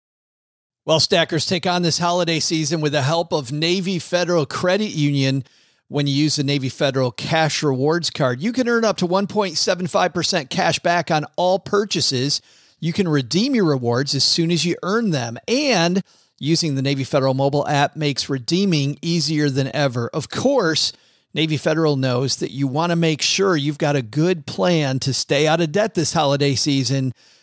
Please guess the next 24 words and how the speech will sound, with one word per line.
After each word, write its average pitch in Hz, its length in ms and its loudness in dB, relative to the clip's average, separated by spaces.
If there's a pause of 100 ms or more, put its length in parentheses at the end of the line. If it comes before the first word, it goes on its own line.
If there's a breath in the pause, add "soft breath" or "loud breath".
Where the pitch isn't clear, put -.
So 139 320 0
first, 180 680 -2
make 147 160 -2
sure - 180 0
you 139 160 -2
utilize 135 500 0
that - 220 -4
savings 185 520 0
account, 156 580 0 (400 loud breath)
that 107 260 -6
checking 160 480 0
account 143 540 0 (300)
in 131 140 -4
a 123 80 2
way 127 680 0 (120)
that 139 220 -2
you're 151 360 0
able 147 420 0
to 143 680 0
lock 131 480 -2
down 170 320 2
your 165 140 4
emergency 151 520 0
fund, 127 500 -2